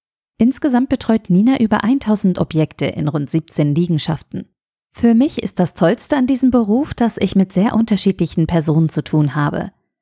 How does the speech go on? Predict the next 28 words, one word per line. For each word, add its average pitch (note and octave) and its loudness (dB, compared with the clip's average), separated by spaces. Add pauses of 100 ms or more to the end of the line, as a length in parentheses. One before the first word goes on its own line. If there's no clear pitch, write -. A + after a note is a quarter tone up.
(180)
Mal D#3 2
sind - -8
es - -4
Handwerker, F#3 2
dann - -6
Hauswarte F3 0 (280)
und F#3+ 0
dann C4 0
wiederum F#3 2
Mieterinnen E3 2
und D#3 -2
Mieter." D#3+ -2 (920)
Wer A3+ 2
sich B3 -4
ihren C#4+ 0
Job G#3+ 2
oder F3 0
Alltag G#3 -2
vorstellen F#3+ 2
wolle, E3+ 2
könne A#3+ 0
sich - -4
an E3 0
drei E3 0
Komponenten D#3+ 0
orientieren. D3 -2 (400)
Einer D3 0
rechtlichen, F3 -2